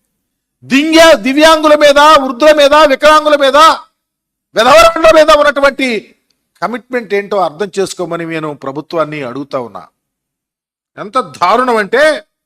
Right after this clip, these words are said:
ఇదివరకే పెన్షన్ ఇవ్వాలంటే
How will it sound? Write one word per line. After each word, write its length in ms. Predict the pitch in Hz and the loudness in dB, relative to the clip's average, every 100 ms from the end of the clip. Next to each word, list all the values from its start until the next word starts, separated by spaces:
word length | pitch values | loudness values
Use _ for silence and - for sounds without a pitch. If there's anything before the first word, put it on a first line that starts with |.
| _ _ _ _ _ _ _ _ _ _ _ _ _ _ _ _ _ - | _ _ _ _ _ _ _ _ _ _ _ _ _ _ _ _ _ -14
ఇదివరకే 500 | 208 226 269 277 302 | -2 0 0 0 -4
పెన్షన్ 440 | - 254 277 302 | -2 -4 -4 -6
ఇవ్వాలంటే 760 | 285 277 277 269 262 262 220 | -2 0 -2 0 0 0 0